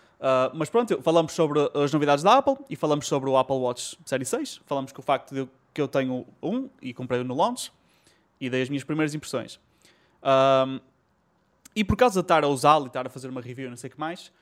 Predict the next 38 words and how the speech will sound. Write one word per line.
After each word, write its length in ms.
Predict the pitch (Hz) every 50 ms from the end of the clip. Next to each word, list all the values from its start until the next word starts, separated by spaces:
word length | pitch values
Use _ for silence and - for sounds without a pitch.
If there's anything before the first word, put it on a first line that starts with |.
| _ _ _ _
andei 220 | - 143 143 156 156
a 40 |
investigar 340 | 160 147 - - 175 170 165
um 40 | 165
bocadinho 260 | - 175 160 165 160
sobre 300 | - - 160 147 135 123
isto. 240 | - - - - - -
E 60 | 196
uma 120 | 208 226
coisa 220 | 233 262 240 226 214
que 80 | 220
eu 60 | 214 208
encontrei, 600 | 190 175 185 185 175 - 139 135 131 131 143 - _ _ _ - 143 -
que, 100 | _ 139
uma 240 | 123 127 127 131 131
notícia 340 | 135 123 139 135 - - 131
de, 160 | 123 131 -
de 280 | - 131 131 131 127 - -
recente, 460 | - - 143 131 135 - - - -
que 80 | -
eu 40 | 143
achei 200 | 139 - 139 131
muito 200 | 127 135 135 131
interessante, 460 | 131 - - - 156 160 185 - -
que 80 | - 147
eu 20 |
não 80 | 147 -
sabia 280 | - 139 117 117 120 117
disto, 320 | 123 131 - - - - _ _
foi, 300 | _ - 143 135 123 117 120 _ _ _ _ - - - _ _ _ _ _ _ _ _
ahm, 560 | - 139 139 135 131 131 131 131 127 127 127 127 - _ _ _ _ _ _ _ _ _ _ _ _ _ _
aconteceu 280 | 175 - 208 196 - 214
uma 100 | 202 202
cena 260 | - 214 196 185 185
engraçada, 500 | 185 180 175 170 - 156 131 135 139 165
que 100 | 170 -
foi, 520 | - - 156 147 139 135 135 131 127 123 - -
ahm, 720 | 135 135 131 127 127 127 123 123 123 123 123 120 120